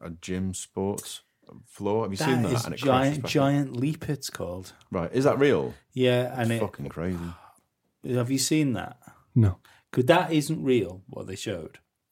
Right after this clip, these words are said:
Speaker 1: It's
Speaker 2: That's
Speaker 1: not
Speaker 2: ju-,
Speaker 1: real.
Speaker 2: that's ju-, all that is, is an artist's interpretation of what they want to achieve.
Speaker 1: Oh, okay, right.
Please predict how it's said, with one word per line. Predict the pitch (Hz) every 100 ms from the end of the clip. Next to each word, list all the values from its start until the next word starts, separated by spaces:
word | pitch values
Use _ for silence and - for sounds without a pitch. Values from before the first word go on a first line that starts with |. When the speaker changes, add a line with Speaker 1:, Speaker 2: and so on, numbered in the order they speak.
| _ _ _
Speaker 1:
It's | 110
Speaker 2:
That's | 120
Speaker 1:
not | 135 98
Speaker 2:
ju-, | 85
Speaker 1:
real. | 98
Speaker 2:
that's | 117 123 -
ju-, | -
all | 147 127
that | 127 120
is, | 113
is | 113 104
an | 113
artist's | 110 113 -
interpretation | 104 104 101 - 101 98 101
of |
what | 101 95
they |
want | 98 95 -
to | 127 123
achieve. | 107 - 107 98 95 _ - -
Speaker 1:
Oh, | 123 139 143
okay, | 139 139 107
right. | 92 101 95